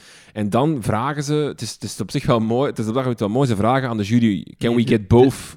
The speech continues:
Speaker 2: nee,
Speaker 1: gold?"
Speaker 2: nee,
Speaker 1: hè?
Speaker 2: de scheidsrechter komt het vragen, hè?
Speaker 1: Ja, wilde
Speaker 2: Hij vraagt, "Gaan we, ge-, doen we nog een extra sprong om te
Speaker 1: Ja, maar
Speaker 2: gaan
Speaker 1: ze vragen
Speaker 2: bepalen
Speaker 1: wel
Speaker 2: wie
Speaker 1: echt van,
Speaker 2: goud
Speaker 1: "Krijgen we
Speaker 2: krijgt?"
Speaker 1: dan allebei goud als ze niet springen?"
Speaker 2: Ja, voilà.
Speaker 1: En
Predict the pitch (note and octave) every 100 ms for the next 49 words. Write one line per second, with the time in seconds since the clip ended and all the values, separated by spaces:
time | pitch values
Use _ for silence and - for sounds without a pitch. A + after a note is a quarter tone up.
0 | F#2+ A2 A#2+ A2 G#2+ C3+ B2 A2+ - A#2+
1 | A2+ A2+ G2+ A2 A#2 G#2+ G#2 - G2+ F#2+
2 | G#2 E3 G3 _ _ _ _ - A2 A2+
3 | A2+ B2 A#2 C3 - B2 A#2+ A2 G#2+ A2
4 | G#2+ C3 - C3+ A2 A2+ A2+ A2+ A2+ A2
5 | A#2+ - B2 - A2 G#2+ - C3 C3+ D3+
6 | C3 A#2+ C3 B2 A2+ G#2+ - C3+ A#2+ A#2+
7 | A2+ A#2+ - B2+ B2+ B2 A#2 B2 C#3+ B2+
8 | A2 G2+ F2 E2+ - F#2 F#2+ F#2+ F#2 G2
9 | A2+ G#2+ - G#2+ A2 G2+ - - - G#2
10 | - - A2+ A2+